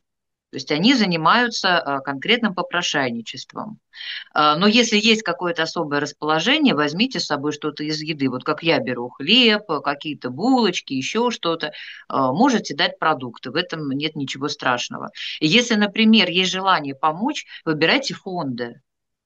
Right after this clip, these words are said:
которые проверены, можете, э, посмотреть, э, в окружении, да, себя, э, там, друзей, которые вполне возможно, там, волонтерят в каком-то фонде, тоже, э, жертвуют, э, кому-то, помогают.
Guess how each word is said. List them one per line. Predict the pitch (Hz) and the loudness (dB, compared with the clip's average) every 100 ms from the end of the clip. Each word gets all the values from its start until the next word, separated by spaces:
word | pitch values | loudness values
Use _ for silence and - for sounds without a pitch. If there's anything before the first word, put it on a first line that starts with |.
| - | -4
которые | 147 151 214 196 151 | -2 2 4 6 4
проверены, | 131 226 180 175 160 147 | 2 2 4 4 4 2
можете, | 143 185 - - | -2 -6 -8 -2
э, | 196 165 160 | 0 0 -2
посмотреть, | 175 180 175 185 208 - | -2 0 0 2 0 2
э, | 165 156 | 0 0
в | |
окружении, | 175 - 175 135 151 139 135 | -2 -8 -6 0 2 2 -2
да, | 135 | -2
себя, | 135 - 143 160 190 190 147 | -4 -4 0 4 4 4 2
э, | 139 | 0
там, | 139 143 | -4 -4
друзей, | 170 165 135 151 147 135 | -4 -4 0 2 2 -2
которые | 147 143 160 160 156 - - | -6 -4 0 0 -2 -10 -2
вполне | 156 185 | 2 4
возможно, | 214 170 165 151 139 131 | 4 4 0 -6 -6 -2
там, | 131 135 | -2 2
волонтерят | 220 214 180 165 170 151 | 2 2 0 0 2 2
в | - | 0
каком-то | - - 135 139 | -6 -4 -6 -6
фонде, | 139 139 131 123 131 - - - | -4 -4 -2 -4 -8 -8 -14 -2
тоже, | 165 175 156 | 2 2 4
э, | 151 147 139 | 2 2 0
жертвуют, | 143 196 196 180 156 156 147 - | 2 2 2 0 -2 -2 -2 -2
э, | 143 139 135 | 0 0 0
кому-то, | 156 151 135 131 | -2 -2 -8 -6
помогают. | 180 202 202 156 151 143 | 0 2 2 4 4 2